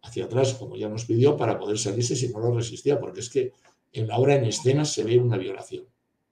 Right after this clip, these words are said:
Es muy duro. Y era el, el lenguaje del teniente. Yo me había documentado muchísimo con, con todo lo que se había publicado.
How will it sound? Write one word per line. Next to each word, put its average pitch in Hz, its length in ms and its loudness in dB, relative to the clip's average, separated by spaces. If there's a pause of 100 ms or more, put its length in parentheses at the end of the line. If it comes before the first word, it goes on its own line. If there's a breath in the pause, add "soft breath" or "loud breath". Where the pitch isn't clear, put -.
(280)
Es 110 140 -18
muy 117 160 0
duro. - 320 -6 (500 soft breath)
Y 104 120 -4
era - 320 -2 (360)
el, 113 600 -2
el 107 140 -6
lenguaje 117 320 0
del 120 120 4
teniente. 131 300 2
Yo 135 100 8
me 147 80 6
había 151 180 8
documentado 127 540 4
muchísimo 110 680 0
con, 101 400 -10
con 101 240 -16
todo 110 140 -2
lo 110 80 -2
que 104 40 -6
se 101 80 -8
había 107 180 -2
publicado. 95 540 -6